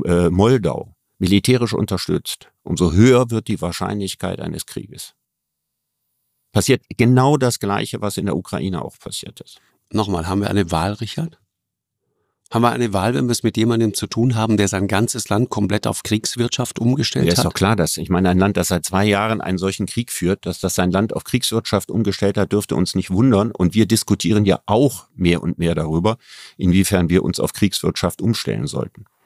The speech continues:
Speaker 1: Und das alles noch unter den Voraussetzungen, dass wir offiziell mit Russland ja noch nicht mal im Krieg sind.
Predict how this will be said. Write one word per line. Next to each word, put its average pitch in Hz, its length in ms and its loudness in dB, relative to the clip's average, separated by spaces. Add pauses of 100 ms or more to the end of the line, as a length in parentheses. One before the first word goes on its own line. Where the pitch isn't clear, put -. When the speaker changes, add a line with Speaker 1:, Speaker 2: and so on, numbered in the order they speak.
Speaker 1:
Und 92 140 2
das 113 180 2
alles 104 240 0
noch 95 140 0
unter 98 240 -2
den 90 160 0
Voraussetzungen, 92 640 0
dass 92 160 -2
wir 101 100 0
offiziell 98 440 -2
mit - 160 2
Russland 101 320 2
ja 95 100 0
noch 90 160 0
nicht - 160 0
mal - 100 -4
im 147 100 -6
Krieg 127 240 -4
sind. - 300 -10